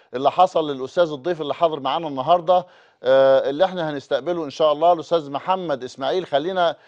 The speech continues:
القضية طبعا عندنا في مكتبنا، ولكن خلينا نسمع منه هو تفاصيل أكتر، وهنرحب بيه بعد الفاصل.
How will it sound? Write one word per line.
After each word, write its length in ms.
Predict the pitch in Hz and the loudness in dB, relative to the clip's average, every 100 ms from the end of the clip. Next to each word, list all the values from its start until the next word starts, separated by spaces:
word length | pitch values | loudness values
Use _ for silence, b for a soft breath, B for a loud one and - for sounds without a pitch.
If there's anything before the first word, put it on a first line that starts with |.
| b - | b -6
القضية 320 | 127 127 185 | -4 0 0
طبعا 280 | 175 170 156 | 2 2 0
عندنا 280 | 131 156 170 | -4 -4 -6
في 120 | - | -6
مكتبنا، 520 | 117 170 180 196 196 b b b | 0 2 2 0 -4 b b b
ولكن 420 | 120 151 202 202 175 | 2 6 6 6 -2
خلينا 320 | 165 190 202 | -2 -2 -6
نسمع 240 | 196 175 | -4 -4
منه 240 | 160 196 175 | -4 -6 -4
هو 500 | 160 190 196 185 - | 0 6 6 6 2
تفاصيل 480 | 147 135 135 185 170 | -2 -2 -2 -4 0
أكتر، 440 | 175 - 180 170 b b b _ | 0 2 2 2 b b b _
وهنرحب 1120 | 123 151 170 170 143 135 135 185 - 156 135 | 2 6 6 6 2 0 2 2 2 0 0
بيه 200 | 180 190 | -4 -4
بعد 440 | 151 147 165 147 | -2 2 4 2
الفاصل. 500 | 147 - 127 110 90 | -2 2 2 0 -10